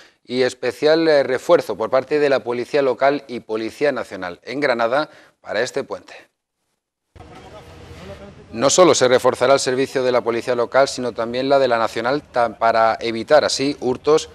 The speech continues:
o cualquier incidente durante el puente. Además, también se dispondrá un dispositivo en la zona del botellódromo de cara a evitar que la aglomeración de gente traiga algún altercado.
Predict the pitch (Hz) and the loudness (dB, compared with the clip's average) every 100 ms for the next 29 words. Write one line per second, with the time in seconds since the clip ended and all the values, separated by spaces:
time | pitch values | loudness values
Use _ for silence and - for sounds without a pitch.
0 | - _ - 104 113 104 139 127 117 123 | -20 _ -6 -4 0 2 2 0 0 -4
1 | 123 139 135 123 104 110 156 151 113 104 | -2 -2 0 0 -2 -2 0 0 2 -2
2 | 135 147 - 117 131 127 90 113 110 104 | 0 -2 -2 -2 0 -2 -4 -6 -6 -6
3 | 110 110 131 123 - 117 117 101 123 127 | -6 -2 -2 -4 -6 -8 -8 -6 -2 -2
4 | 113 - 127 113 101 107 151 - 117 127 | -2 -2 -2 -2 -2 0 -2 0 -4 -4
5 | 131 110 95 131 139 131 107 98 135 110 | -4 -6 -4 0 2 2 -2 2 2 2
6 | - - - - 95 101 98 101 104 101 | -4 -20 -20 -14 -4 -2 0 0 0 -2
7 | - 131 117 123 123 135 113 123 131 143 | -2 -4 -4 -6 -6 -6 -6 -4 0 0
8 | - 95 101 131 143 139 143 - 101 | 0 -2 -2 0 2 2 -2 -2 -8